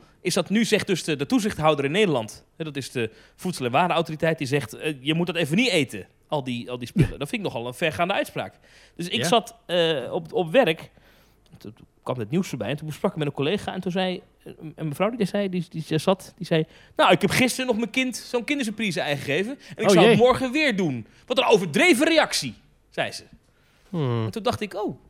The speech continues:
Speaker 1: oké." Ze-, dus ik wil dat even weten hoe dat bij jou zit. Eh, eet jij nog kinderchocolade?
Speaker 2: Ja, net zoveel als altijd. Nee, ja, ik eet dat niet echt vaak. Ik heb toevallig wel deze week M en M's gekocht. Dus ja, dat is, eh, dat is ook spelen met je leven natuurlijk. Maar ik, eh,
Speaker 1: Komt dichtbij.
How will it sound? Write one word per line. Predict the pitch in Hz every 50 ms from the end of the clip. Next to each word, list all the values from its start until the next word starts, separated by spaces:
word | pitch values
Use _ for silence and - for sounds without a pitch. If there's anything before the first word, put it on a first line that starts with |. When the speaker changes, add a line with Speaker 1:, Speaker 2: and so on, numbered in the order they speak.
| _ -
Speaker 1:
oké." | 262 - - 277
Ze-, | 247 - - - 175
dus | - 202 -
ik | - 202 - -
wil | 233 233
dat | 220 196
even | 208 214 - 202 202
weten | 202 214 196
hoe | 208 196
dat | 185 185
bij | 175 180
jou | - -
zit. | 208 - 247 262 - -
Eh, | - 101 98 - - 202
eet | 214 -
jij | - 214 233
nog | 233 233 220 185 165 - -
kinderchocolade? | - 247 226 220 220 202 - 220 208 208 208 214 220 233 269 302 - - _ - - - - - - - - - - - - - - - _ _ _ _ - - - -
Speaker 2:
Ja, | - 117 113 127 127 131 127 127
net | 120 127 131 -
zoveel | - 143 156 156
als | 147 143
altijd. | 151 143 180 180 170 139 - -
Nee, | 139 139 139 139 139 139
ja, | 131 127 135
ik | 143 131
eet | 139 139 135
dat | 131 120
niet | 123 123 -
echt | 117 -
vaak. | - 113 98
Ik | - -
heb | 160
toevallig | - 175 208 220 214 -
wel | 233 262 262
deze | 220 226 208 180 185
week | 185 175 - - 165
M |
en | 156 151 202
M's | 226 -
gekocht. | - 104 - 240 - - - - - - -
Dus | - 160 -
ja, | 190 160 113 92 - - -
dat | - 147 139 -
is, | 147 - - -
eh, | 143 123 120
dat | 120 120
is | 120
ook | 170 -
spelen | - - - 202 185 190
met | 190 180 -
je | 175
leven | 165 190 196 175 175
natuurlijk. | 160 143 180 190 208 240 - -
Maar | - 160 156 151 151
ik, | 151
eh, | 127
Speaker 1:
Komt | 156 147
dichtbij. | 143 139 135 123